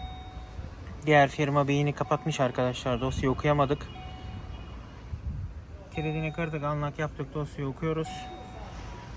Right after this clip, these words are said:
Birazdan da teste çıkıp bakacağız. Aracın akıbeti neymiş göreceğiz hep beraber. Before after yapacağım. Arkadaşlar, aracın yazılımını tamamladık. Katalizatör içi boşalmamış.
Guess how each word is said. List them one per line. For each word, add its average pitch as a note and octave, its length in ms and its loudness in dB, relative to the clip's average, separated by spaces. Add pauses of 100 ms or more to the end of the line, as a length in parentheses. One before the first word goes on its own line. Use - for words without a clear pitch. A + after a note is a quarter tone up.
(120)
Birazdan C#3+ 420 8
da E3 80 6
teste D#3 340 2
çıkıp D3+ 300 0
bakacağız. D#3 580 2 (680)
Aracın D3 460 4
akıbeti C#3+ 560 4
neymiş D3 280 2 (100)
göreceğiz C3 400 2
hep C3 160 0
beraber. B2+ 360 2 (1200)
Before C#3+ 280 10
after C#3+ 220 8
yapacağım. C3 380 4 (1400)
Arkadaşlar, D#3 420 8
aracın D3+ 240 10
yazılımını D#3 460 10
tamamladık. D#3+ 440 8 (1700)
Katalizatör D3+ 600 8
içi F3 440 6 (460)
boşalmamış. D#3+ 760 8